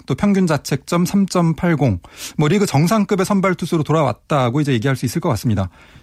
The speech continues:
이제 올스타전도 이천팔 년에 출전했던 이후로 이제 칠 년 만에 복귀를 하게 되는데요. 에, 사실 이제 야구 선수, 프로야구 선수가 삼십 대 중반 이후에 부상을 겪고 또 특히 투수가 구속이 떨어지고 이렇게 되면,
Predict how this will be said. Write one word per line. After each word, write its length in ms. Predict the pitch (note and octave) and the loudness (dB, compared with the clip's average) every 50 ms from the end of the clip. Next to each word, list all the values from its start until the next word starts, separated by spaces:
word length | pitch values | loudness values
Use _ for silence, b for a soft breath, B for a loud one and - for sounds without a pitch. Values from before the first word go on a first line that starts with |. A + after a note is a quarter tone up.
| B B | B B
이제 120 | C#3+ C3 | 0 2
올스타전도 580 | C#3 D3+ D#3 - - F#3+ F3+ F3+ F3 F3 E3 F3 | 2 0 0 0 -2 0 0 2 2 2 2 2
이천팔 420 | E3 - - F3+ F3+ - - A#3 | 0 2 0 0 -2 0 0 0
년에 160 | A#3 A#3 A3 G#3 | 2 2 0 0
출전했던 680 | - G3 F3+ - F#3+ F3 E3+ D3 - E3+ E3 D#3+ D3+ C3+ | -2 -2 -2 0 0 0 0 0 0 0 2 2 2 2
이후로 460 | A#2 B2+ B2+ C#3 C#3 C#3 E3 F3+ F3 | 2 2 2 2 2 2 2 2 2
이제 100 | D3+ C3 | 0 -2
칠 200 | - - - A3 | -4 -2 0 0
년 120 | A3 A3 | 2 2
만에 180 | G3+ G3 F3+ D#3+ | 2 2 2 2
복귀를 440 | - C3+ A2 - - C3 C3 C3 D3 | 0 -2 -2 -2 0 0 2 2 2
하게 140 | D#3+ D#3+ | 2 0
되는데요. 580 | E3 - A#2 G#2+ G#2+ G2 F#2 A2+ C3 D#3+ C#3 - B B B B B B B B B B B B B | 0 0 2 2 2 2 2 2 2 0 0 -2 B B B B B B B B B B B B B
에, 180 | - C3+ C#3+ | 0 2 2
사실 680 | C#3+ - F3 F3 E3+ A3+ A3 G3+ F#3 E3+ E3 D#3 D3+ C#3+ C3+ | 2 2 0 0 2 2 2 4 4 4 2 2 2 2 0
이제 160 | C3+ A#2+ B2+ | 0 0 0
야구 240 | B2 G#2 A2+ C3 C#3 | 0 0 0 0 0
선수, 220 | C#3 E3 C#3+ B2+ A#2+ | 0 2 2 0 0
프로야구 300 | - - A3+ G#3+ G#3 F3+ | 0 0 0 2 2 2
선수가 340 | E3+ D3+ C3 C3+ D#3 E3 | 0 0 0 0 0 -2
삼십 360 | D#3 - - A3+ - - - - | -2 0 0 0 0 -2 -4 -2
대 100 | - G#3+ | -2 -2
중반 460 | - - D#3 C#3+ E3 D#3+ F#3+ F#3 C#3+ | 0 2 2 2 4 4 2 2 2
이후에 440 | A#2 A#2 B2+ C3 G3 F#3 F#3 F3 D#3 | 2 0 0 0 2 2 2 2 0
부상을 600 | - - - C3 C#3 - F#3 E3+ E3+ F3 F#3 F3+ | -2 -2 -2 0 0 2 2 2 4 2 2 2
겪고 380 | C#3+ C3 A#2 - - D#3 C#3+ | 2 0 -2 -2 -2 -2 -2
또 160 | C3+ - C#3 | 0 -2 -4
특히 260 | B2 - - - - D3+ | -4 -6 -6 -6 -4 -4
투수가 380 | - - G#3+ - G3+ D#3 E3 | -2 -2 -2 -2 0 0 -2
구속이 500 | D3 - - C3+ C3 C3+ G3 F#3 F3 - | -2 -2 0 0 0 2 2 0 0 0
떨어지고 560 | - G3 G3 G3+ F#3 D#3+ D#3+ B2 C#3+ D3+ D3 | 0 0 0 0 0 0 0 0 2 2 2
이렇게 200 | C#3+ C3 - - | 2 0 -2 -2
되면, 360 | C#3 C3 B2+ A#2 C#3 F#3 G#3 | -2 0 0 2 2 2 0